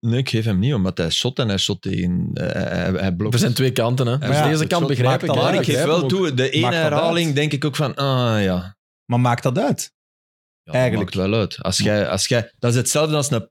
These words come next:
Speaker 1: als een pas geven en doorschieten. Daar leek het mij een beetje op.
Speaker 3: Maar nee.
Speaker 1: Jawel, hij wil blokken. Hij, hij,
Speaker 3: Stel
Speaker 1: hij
Speaker 3: je
Speaker 1: mag een
Speaker 3: voor,
Speaker 1: blok
Speaker 3: stel je voor
Speaker 1: actie
Speaker 3: op
Speaker 1: doen.
Speaker 3: middenveld, Delaney geeft een pas en de pas is al weg.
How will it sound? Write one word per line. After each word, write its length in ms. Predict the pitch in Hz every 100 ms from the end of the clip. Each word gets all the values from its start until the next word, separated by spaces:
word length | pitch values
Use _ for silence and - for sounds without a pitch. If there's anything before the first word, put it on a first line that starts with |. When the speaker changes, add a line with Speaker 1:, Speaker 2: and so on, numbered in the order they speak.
| _
Speaker 1:
als 200 | 113 -
een 180 | 113 -
pas 220 | 160 156
geven 300 | 165 160 151
en 200 | 127 120
doorschieten. 600 | 120 123 120 - - 104
Daar 220 | 117 127
leek 220 | 123 131
het 120 | 120 -
mij 160 | 107
een 80 | 101
beetje 280 | 101 - 98
op. 140 | 87 _ _ _ -
Speaker 3:
Maar 160 | 107 95
nee. 360 | 107 123 87 _ -
Speaker 1:
Jawel, 300 | - 143 123
hij 140 | 110
wil 180 | 123 113
blokken. 360 | 127 180 110
Hij, 180 | 82 113 113
hij, 120 | 104
Speaker 3:
Stel 100 | -
Speaker 1:
hij 80 | 190
Speaker 3:
je 60 |
Speaker 1:
mag 100 | 202
een 60 | 190
Speaker 3:
voor, 100 | 165
Speaker 1:
blok 100 | 147
Speaker 3:
stel 120 | 180
je 20 | 202
voor 40 | 175
Speaker 1:
actie 120 | 190
Speaker 3:
op 60 |
Speaker 1:
doen. 80 | 170
Speaker 3:
middenveld, 460 | 180 185 202 180 139
Delaney 320 | 143 160 190
geeft 200 | 170 143
een 100 | 135
pas 260 | 165 190 -
en 80 |
de 80 | 139
pas 180 | 139 160
is 60 | 156
al 180 | 135 113
weg. 180 | 170